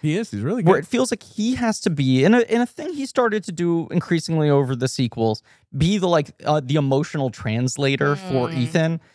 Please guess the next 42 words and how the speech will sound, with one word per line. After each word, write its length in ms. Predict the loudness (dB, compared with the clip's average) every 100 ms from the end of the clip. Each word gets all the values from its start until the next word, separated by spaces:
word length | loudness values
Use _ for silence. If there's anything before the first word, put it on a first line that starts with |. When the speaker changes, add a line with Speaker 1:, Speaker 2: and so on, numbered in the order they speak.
| _ -6
Speaker 2:
where 140 | 0
Speaker 1:
Yeah. 80 | 2
Speaker 2:
Ethan 220 | 4 4
will 100 | 2
come 260 | 0 -4 -2
in 60 |
and 120 | -2
say 120 | -2 -2
the 100 | -2
super 340 | -4 -4 -2
intense 320 | -2 -2 -4
Speaker 1:
He 60 | 0 0
Speaker 2:
shit, 120 | 2
Speaker 1:
gets 260 | 0 -2 -2
him 240 | -2 -2
the 80 | -4
best. 280 | -4 -6 -2
Speaker 2:
and 100 | 2
he'll 140 | 2
Speaker 1:
That's 120 | 2 2
Speaker 2:
leave 220 | 2 4
the 140 | 2
Speaker 1:
true. 60 | 0
Speaker 2:
room, 560 | 0 0 0 -2 -4 -8 _ _ _ 0
and 140 | 2
then 60 | 2
he'll 80 | 0
be 120 | -2
like, 160 | -6 -6
"You 80 | -2
need 140 | 0 0
to 80 | -4
understand." 480 | -6 -14 -16 -14 -16 _ _ 0
Speaker 1:
Benji 400 | 2 2 2 2
is 120 | 0
still 280 | 0 2 2
a 40 |
little 180 | 0 0
bit 140 | -4
like, 160 | -4 2
"Well, 100 | 2
I 220 | 2